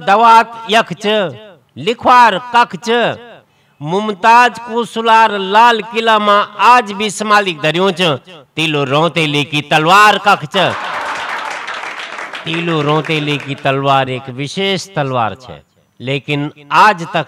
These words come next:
कै भी साहित्यकार ने ते तलवार को जिगर नहीं करी। सब अपना आंख दिखना छन, जो का खराब छाए बने इन चश्मा लगे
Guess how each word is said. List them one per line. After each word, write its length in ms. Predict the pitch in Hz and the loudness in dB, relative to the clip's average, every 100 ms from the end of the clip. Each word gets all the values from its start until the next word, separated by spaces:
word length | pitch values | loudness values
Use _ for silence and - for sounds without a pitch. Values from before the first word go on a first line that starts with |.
| _ 196 | _ -4
कै 200 | 226 214 | -2 -2
भी 160 | 202 175 | -6 -4
साहित्यकार 840 | 185 170 180 160 151 160 151 147 | -2 -2 -2 -4 -2 0 0 -2
ने 140 | 139 117 143 135 _ _ | -4 -6 -12 -20 _ _
ते 220 | 139 131 107 - | -6 -4 -6 -6
तलवार 460 | 139 143 139 135 | -4 0 2 2
को 160 | 123 127 | -2 -10
जिगर 300 | 113 120 113 | -8 -6 -6
नहीं 160 | 107 98 | -6 -8
करी। 300 | 101 104 143 101 131 _ _ _ _ _ _ | -6 -8 -10 -20 _ _ _ _ _ _ _
सब 440 | - 214 254 202 - 254 | -8 -4 -4 -6 -20 -4
अपना 320 | - 175 202 190 160 | -2 0 0 0 0
आंख 200 | 175 139 143 | -2 -2 -6
दिखना 400 | 175 151 151 139 | -10 -8 -4 -4
छन, 280 | 135 139 113 - 127 113 _ _ _ _ _ | -4 -8 -10 -16 _ _ _ _ _ _ _
जो 280 | 120 170 202 | -8 -4 -4
का 120 | 208 196 | -4 -6
खराब 440 | 147 175 202 226 180 | -4 0 4 4 2
छाए 220 | 190 202 | -2 0
बने 300 | 185 214 220 208 | 0 2 2 2
इन 300 | 214 214 202 185 214 | 2 2 0 -2 -4
चश्मा 380 | 247 - 262 240 | -4 -2 -2 0
लगे 280 | 233 220 | 0 2